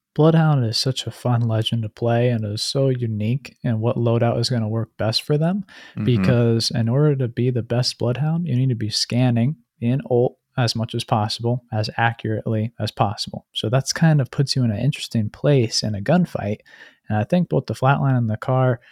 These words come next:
Speaker 1: really play to that strength, because the Flatline has that power. You kind of have that medium ranged A R, but also that hip fire strength.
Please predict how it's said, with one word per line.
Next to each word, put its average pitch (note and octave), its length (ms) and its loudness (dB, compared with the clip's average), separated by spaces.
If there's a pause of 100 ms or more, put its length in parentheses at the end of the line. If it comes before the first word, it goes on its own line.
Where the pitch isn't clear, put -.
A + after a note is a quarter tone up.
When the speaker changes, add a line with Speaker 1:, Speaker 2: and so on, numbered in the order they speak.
(360)
Speaker 1:
really D3+ 440 4
play B2+ 360 0
to A2+ 120 -4
that A2 220 -2
strength, D#3+ 540 0
because A2+ 320 -6
the - 80 -14
Flatline C3+ 420 0
has A2+ 160 0
that G2+ 200 -4
power. D#3 440 2 (140)
You A2 160 -4
kind A#2 180 0
of G#2+ 140 -4 (460)
have A#2 240 0
that A2+ 220 2 (720)
medium D#3+ 320 6
ranged C#3+ 320 4
A C3+ 140 4
R, C#3+ 180 4
but A2+ 140 0
also A#2+ 240 2
that G#2+ 160 0
hip F#3+ 180 -2
fire F3 220 4
strength. F3 420 2